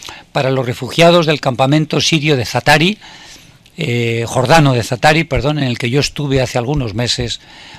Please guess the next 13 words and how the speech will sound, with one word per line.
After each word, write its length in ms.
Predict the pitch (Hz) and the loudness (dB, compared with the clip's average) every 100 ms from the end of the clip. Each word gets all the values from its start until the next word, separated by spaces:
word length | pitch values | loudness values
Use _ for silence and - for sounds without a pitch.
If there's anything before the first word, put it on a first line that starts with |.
| - | -18
por 140 | - 113 | -8 -6
el 120 | 156 | -4
que 100 | - | 0
han 100 | 147 | 0
pasado 360 | 156 135 147 - | 2 0 -2 -2
quinientos 640 | 143 123 123 117 127 98 | -6 -4 -4 -4 -8 -4
mil 240 | 139 165 | -2 -2
refugiados 760 | 143 131 113 - 147 131 135 - - - - - | -2 -4 -6 -2 0 0 -2 -6 -14 -20 -20 -12
en 140 | 131 | -6
los 160 | 120 107 | -6 -4
últimos 400 | 120 - 123 110 | -4 -2 -4 -4
cinco 300 | 117 110 120 | -8 -6 -4
años, 360 | 120 117 117 | -4 -6 -8